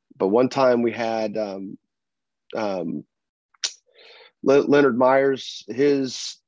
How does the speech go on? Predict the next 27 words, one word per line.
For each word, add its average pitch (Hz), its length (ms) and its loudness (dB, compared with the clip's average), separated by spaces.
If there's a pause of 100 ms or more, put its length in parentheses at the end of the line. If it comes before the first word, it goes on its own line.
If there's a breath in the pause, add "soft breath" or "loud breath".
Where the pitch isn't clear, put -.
(180)
two 175 180 0
of 143 60 0
his 147 140 -2
teammates 143 460 0
came 131 240 -6
over, 139 380 -6 (200)
uh, 123 340 0
the 120 140 -4
year 131 280 0
at 127 200 -2
his 131 320 -6
senior 139 300 0
year. 120 420 -4
He 147 80 -4
didn't 120 240 -2
come 113 140 -8
over, 113 300 -6 (720)
but 117 120 -4
two 160 140 0
of 135 80 0
his 143 160 0
teammates 135 400 -2
came 131 160 -6
over 127 180 -4
from 113 180 -10
Robinson, 123 460 -6
Illinois, 120 460 -4